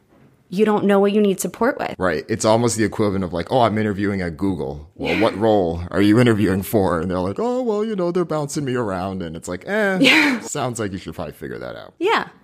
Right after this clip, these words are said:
Speaker 1: It's like, I'm hiring someone out of Google to be an engineer, but you go and hire the person that was an, an ad sales rep. It's like, they're not gonna be able to
Speaker 2: Yeah.
Speaker 1: build anything, right?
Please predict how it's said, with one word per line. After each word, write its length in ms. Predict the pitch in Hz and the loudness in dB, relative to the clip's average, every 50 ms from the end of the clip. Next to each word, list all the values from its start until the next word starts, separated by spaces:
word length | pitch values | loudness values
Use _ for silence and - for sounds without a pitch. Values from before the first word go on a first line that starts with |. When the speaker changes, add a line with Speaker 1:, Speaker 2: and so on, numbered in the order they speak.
| _ _ - | _ _ -6
Speaker 1:
It's 140 | 277 - | -2 0
like, 220 | - 269 269 - - | 2 2 2 0 0
I'm 160 | - 269 285 | -2 0 0
hiring 340 | 269 277 285 269 262 269 262 262 | 0 0 0 0 0 0 -2 -2
someone 220 | - 269 254 254 | -2 0 2 4
out 120 | 247 240 220 | 4 4 4
of 80 | 202 | 2
Google 460 | 208 262 294 302 233 233 233 226 220 220 | 0 -2 -2 0 2 2 2 2 2 0
to 580 | - - - 262 240 226 226 220 220 220 214 - - _ - - _ _ _ _ _ _ | -4 -6 -4 -2 0 0 0 0 0 -2 -4 -8 -12 _ -20 -20 _ _ _ _ _ _
be 240 | - 240 240 240 247 240 | -2 2 4 4 4 4
an 180 | - - 247 | 4 2 2
engineer, 520 | 233 226 226 196 233 247 269 285 269 240 214 | 4 4 2 2 0 0 0 2 2 2 2
but 140 | 208 190 | 0 -2
you 100 | - 226 | -4 -4
go 180 | 202 214 220 220 | -2 0 0 0
and 120 | 226 226 | 0 0
hire 280 | 220 - 247 233 226 220 | -2 -4 -2 -2 0 0
the 80 | 208 202 | -2 -2
person 340 | - - 214 208 - - 233 | -4 -6 -6 -6 -4 -4 -2
that 60 | 208 | -2
was 120 | 185 185 - | -2 -2 -2
an, 80 | 208 196 185 - - - - _ - - - | -2 -4 -4 -6 -12 -20 -20 _ -18 -10 -8
an 100 | 220 220 | -6 -2
ad 240 | - 202 208 214 208 | 0 2 2 2 0
sales 260 | - 220 180 170 - | 0 -2 -2 -2 -2
rep. 300 | - - - - - - - - _ _ _ - _ | -4 -4 -4 -4 -6 -10 -20 -20 _ _ _ -20 _
It's 100 | - - | -6 -4
like, 200 | 202 190 - - | -4 -4 0 2
they're 160 | 254 233 240 | 2 2 4
not 180 | 226 233 254 240 | 4 2 2 2
gonna 220 | 254 240 294 247 | 2 4 4 4
be 100 | 185 190 | 4 4
able 160 | 240 - 208 196 | 2 2 2 0
to 120 | - 196 | -4 -6
Speaker 2:
Yeah. 140 | 185 - - - - - | -8 -10 -12 -16 -10 -4
Speaker 1:
build 240 | - 202 202 208 | -2 0 0 0
anything, 400 | 202 - - - - - - 180 | -2 -4 -6 -6 -6 -4 -4 -2
right? 320 | 175 165 147 - 214 233 | -2 -2 -2 0 -2 -2